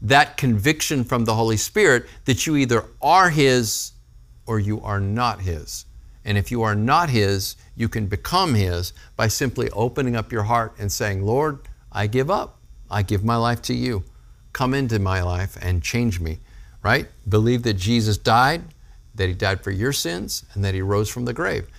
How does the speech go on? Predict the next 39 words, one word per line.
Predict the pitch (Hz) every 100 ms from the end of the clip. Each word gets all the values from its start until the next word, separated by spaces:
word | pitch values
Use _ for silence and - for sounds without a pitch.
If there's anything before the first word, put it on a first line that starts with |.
| -
That's | -
why | 131
that | 123 117
cross | - 127 127
back | - 117 -
there | 113
is | 110
empty. | 101 113 101 98 87 - - -
Jesus | - 101 101 101
is | 113 110
not | 113
on | 107 107
the | 95
cross | - - 85 -
anymore. | 87 87 90 90 - - - - -
All |
right, | 120
let's | 127 -
go | 190
to | 185
the | 135
next | 117 127 -
section | 131 - 120
of | 101
Scripture | - 147 - 107
here. | 90 95 127 -
Although | 101 110
I |
just | 98 95
read | 87 117 170
a |
lot | 98 92
of | 85
Scripture, | - 92 - 110 - - - - -
uh, | 107 104 98 95
we're | 110
gonna | 117 104
jump | 92 107 104
into | 110 107 98 - 98 92